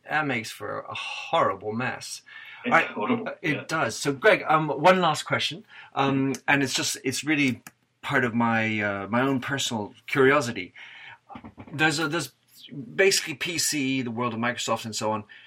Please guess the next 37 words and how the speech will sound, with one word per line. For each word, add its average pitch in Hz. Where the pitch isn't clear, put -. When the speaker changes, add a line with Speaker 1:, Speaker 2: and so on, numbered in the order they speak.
Speaker 1:
has 135
the 123
dominant 135
market 123
share 110
still, 107
um, 120
and 165
there 147
was 147
always 190
this 151
notion 127
that 117
the, 123
the 120
P 151
C 147
world 117
was 113
much 127
more 117
vulnerable, 110
and 113
that 113
Mac 147
has 123
created 160
an 135
ecosystem 127
that 110
has 117
a 107
walled 131
garden 120
around 117
it 107